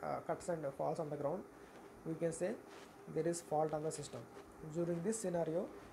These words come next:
the voltage on the other two healthy phases will increase if proper earthing is not provided.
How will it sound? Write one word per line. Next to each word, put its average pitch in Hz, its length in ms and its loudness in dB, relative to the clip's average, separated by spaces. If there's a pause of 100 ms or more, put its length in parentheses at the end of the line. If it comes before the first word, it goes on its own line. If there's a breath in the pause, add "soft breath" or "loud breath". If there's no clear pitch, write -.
(200)
the 160 160 2
voltage 175 420 6
on 170 220 4
the 185 60 2
other 175 380 6
two 185 140 2
healthy 170 300 2
phases 175 360 2
will 165 180 0
increase 170 420 0 (360)
if - 220 -8
proper 165 300 6
earthing 160 360 2
is 190 120 0
not 156 340 0
provided. 135 380 4